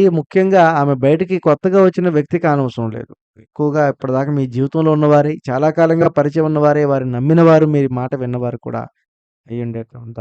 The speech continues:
అవకాశాలు చాలా ఎక్కువగా కనపడుతూ ఉన్నాయి మిత్రులు. దానివల్లనే మీకు ఒక్కొక్కసారి ఏమి చేయాలన్నా, ఎటు వెళ్ళాలన్నా కూడా అర్థం కాకుండా అయిపోతూ ఉంటుంది. మరి ఈ స్త్రీ బంధం మరి తప్పనిసరిగా భార్యాభర్తల సంబంధమేనని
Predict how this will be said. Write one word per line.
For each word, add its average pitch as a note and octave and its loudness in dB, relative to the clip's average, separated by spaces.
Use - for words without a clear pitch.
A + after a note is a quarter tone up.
అవకాశాలు A#2+ -12
చాలా A#2+ -6
ఎక్కువగా B2 -4
కనపడుతూ A2 -14
ఉన్నాయి A2+ -16
మిత్రులు. G#2+ -18
దానివల్లనే F3+ 4
మీకు D3+ 0
ఒక్కొక్కసారి D3 -2
ఏమి E3 0
చేయాలన్నా, D#3 0
ఎటు D3 0
వెళ్ళాలన్నా C#3 0
కూడా C3+ -2
అర్థం B2+ -4
కాకుండా A#2 -8
అయిపోతూ A2+ -14
ఉంటుంది. A#2+ -20
మరి D3+ 2
ఈ - -2
స్త్రీ C#3+ -2
బంధం G3+ 2
మరి D#3 2
తప్పనిసరిగా F#3 2
భార్యాభర్తల E3+ 2
సంబంధమేనని D#3 0